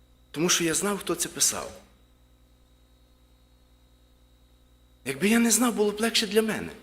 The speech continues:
Простіше було б для мене просто, не для тієї людини. Я не осуджую цієї людини, це правильно вона зробила. Кожен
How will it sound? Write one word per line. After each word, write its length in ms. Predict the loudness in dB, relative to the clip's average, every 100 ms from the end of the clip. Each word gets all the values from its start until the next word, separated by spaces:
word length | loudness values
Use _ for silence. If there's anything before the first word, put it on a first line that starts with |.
| -20 _ _ _ 2
Простіше 540 | 6 10 10 10 8
було 220 | 6 4
б 80 | 4
для 160 | 4 6
мене 360 | 10 10 8
просто, 440 | 8 8 8 4 -10 -4 0
не 80 |
для 140 | 8 8
тієї 340 | 10 8 8
людини. 520 | 6 4 6 6 4 -2 -10 10
Я 120 | 12
не 120 | 12
осуджую 420 | 12 10 8 6 2
цієї 240 | 2 2
людини, 320 | 4 6 6
це 140 | 4 6
правильно 500 | 10 12 12 10 6
вона 140 | 4
зробила. 540 | 0 0 2 4 4 0 -10 -20 -14 -2
Кожен 360 | 2 4 4